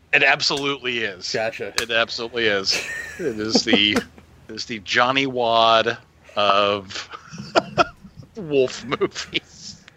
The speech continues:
Speaker 2: 'Cause that's the eternal question. Does a Chewbacca have a regular dick, or does it come out of the case like a dog? You know, it's, it's, it's, these are questions that need to be answered, but, uh
Speaker 1: It's got one of those spiral dicks like a duck. <laughs>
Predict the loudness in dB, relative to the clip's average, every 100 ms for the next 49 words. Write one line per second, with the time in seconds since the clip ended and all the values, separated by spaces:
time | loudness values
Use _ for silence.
0 | _ _ _ _ 2 4 4 4 4 4
1 | 4 4 4 4 -2 -2 -2 0 4 4
2 | 4 2 0 2 2 4 4 4 6 4
3 | 4 0 -2 -2 -2 2 4 2 4 4
4 | 4 -2 -6 2 4 4 2 0 0 2
5 | 0 -2 -8 -8 -6 -10 -12 -20 -20 -20
6 | -2 -2 4 4 4 2 -2 0 0 0
7 | 0 2 2 -2 -6 -6 -6 -6 -2 -2
8 | -4 -8 _ _ -14 -12 -10 -14 -8 0
9 | 2 2 4 2 2 -8 -8 -10 -4 -4
10 | -4 0 0 0 -6 -10 -20 -4 0 0
11 | 0 -8 -4 -6